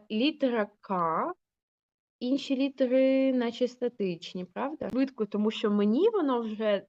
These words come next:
давно, я його вчила. Але, звичайно, коли ви тільки побачили цю абетку як нову, це абсолютно нормально, що ви не можете з першого разу це зробити. Я собі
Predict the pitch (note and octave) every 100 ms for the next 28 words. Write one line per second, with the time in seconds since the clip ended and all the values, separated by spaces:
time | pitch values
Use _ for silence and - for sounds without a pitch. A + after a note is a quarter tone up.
0 | _ - F#3 G#3+ A#3 A3 G3+ F#3 G3 F#3+
1 | - - F3+ D#3+ E3+ _ _ _ - G#3
2 | B3 A#3+ A3+ B3+ D4+ F#4 C#4+ B3+ A#3+ A3+
3 | - - D#4 D4+ B3 A3 A#3+ B3 A#3 A3
4 | A3+ G#3 A3+ A3+ A3+ G#3 - G#3+ G3+ C#4+
5 | F4+ - _ - B3+ - A#3+ D#4 D#4+ C4
6 | A#3 A#3 A3+ C#4 B3+ B3 A3 A3 A3 C4
7 | A#3+ - - A3+ A#3 A3 G#3+ A3 G#3 G3+
8 | G3+ A3 F#3 F#3 F3 D3 - - F#3+ G3+
9 | E4 G#4 C4+ G3 C4 G4